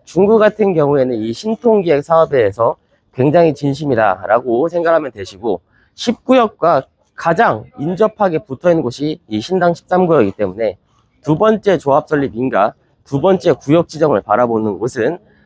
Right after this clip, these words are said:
바로 이 중구에서는 신당 십삼 구역이 되지 않을까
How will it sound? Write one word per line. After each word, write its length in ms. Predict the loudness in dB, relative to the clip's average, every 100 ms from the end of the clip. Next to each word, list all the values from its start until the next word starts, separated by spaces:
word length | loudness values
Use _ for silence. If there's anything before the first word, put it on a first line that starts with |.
| _
바로 260 | 0 2 2
이 160 | 2 -2
중구에서는 800 | -2 0 2 2 0 0 0 0
신당 340 | -2 -2 -2
십삼 360 | -4 -4 -2 0
구역이 240 | 2 2
되지 220 | 0 0
않을까 520 | 0 -2 0 2 2